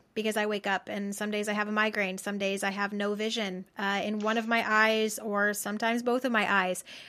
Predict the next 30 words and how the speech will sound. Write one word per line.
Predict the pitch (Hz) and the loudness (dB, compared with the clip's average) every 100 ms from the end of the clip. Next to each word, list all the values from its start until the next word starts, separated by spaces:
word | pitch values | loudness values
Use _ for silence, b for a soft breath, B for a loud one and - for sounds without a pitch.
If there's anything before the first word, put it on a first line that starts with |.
| B | B
I | 220 | 2
call | 233 254 | 4 4
it | 262 | 6
my | 269 | 2
Gumby | 262 277 285 247 | 6 6 6 4
move, | 214 202 196 | 2 0 -2
where | 220 208 202 | 2 4 4
if | 214 220 | 4 2
I'm | 214 | 4
walking | 226 240 262 262 | 6 6 6 2
down | 247 | 4
the | 247 | 4
hallway, | 277 294 233 | 6 8 8
I | 247 | 6
lose | 359 392 | 6 6
all | 339 | 6
control | 330 311 269 277 262 | 6 2 4 4 4
of | 180 202 | 2 0
my | 202 196 | 2 2
legs, | 196 254 294 240 | 4 4 4 2
I | 190 | 0
fall. | 196 - 233 240 233 240 B B B | 0 2 6 8 8 4 B B B
Um, | 233 226 220 202 196 202 B B | 6 8 8 6 0 -8 B B
but | 254 | 8
it's | 254 | 8
something | 302 311 381 311 | 6 2 2 4
that | 254 240 | 6 6
I | 233 | 4
think | 226 240 240 | 0 -2 2
with | 226 220 214 | 4 4 2